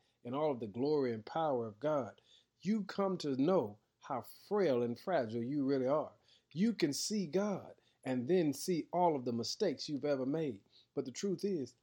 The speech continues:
God knows about your mistakes. He knows where you mess up. He knows your shortcomings. And today, tell God where you struggle. Tell God your issues, because God has the power to bless you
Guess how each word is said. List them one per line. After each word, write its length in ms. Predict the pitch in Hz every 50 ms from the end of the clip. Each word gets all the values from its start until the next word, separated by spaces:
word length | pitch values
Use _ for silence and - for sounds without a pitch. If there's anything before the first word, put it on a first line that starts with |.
| _ _ -
God 220 | 208 196 165 147
knows 340 | 156 175 202 220 226 208 170
about 360 | 180 139 131 131 123 120 -
your 100 | 127 117
mistakes. 500 | 113 107 - - - 120 98 87 - - - _ _ _ _
He 160 | - 220 214 185
knows 640 | 165 151 156 170 185 208 226 233 233 226 208 175 160
where 180 | 151 156 147
you 240 | 139 131 143 147 135
mess 320 | 131 131 131 127 - - 143
up. 200 | 131 110 - - _ _ _ _
He 160 | - 202 196
knows 480 | 170 160 160 185 202 214 220 202 175 160
your 140 | 165 151 139
shortcomings. 720 | - - 170 156 143 131 - 160 160 139 110 95 - _ _ _ _ _ -
And 180 | 190 196 185
today, 440 | 190 196 185 175 214 202 143 107 - - _ _ _ _ _ -
tell 200 | 247 240 220 220
God 300 | 185 226 214 196 185 165
where 160 | 170 190 175
you 160 | 156 151 143
struggle. 520 | - - - - 165 - - - - - - _ _ _ _ -
Tell 220 | - 262 247 214
God 360 | 175 185 214 208 190 160 147
your 180 | 165 165 151 - -
issues, 440 | 180 170 - - - 113 101 - - _ _ _
because 280 | - 135 - 156 135 120
God 320 | - 196 208 220 208 175
has 220 | 175 185 175 156 -
the 120 | 135 131
power 520 | - - - - 196 196 190 156 117 107 - - _ _ _ _ -
to 100 | - 110
bless 500 | 98 98 - - 226 226 180 - - -
you 220 | 143 120 104 95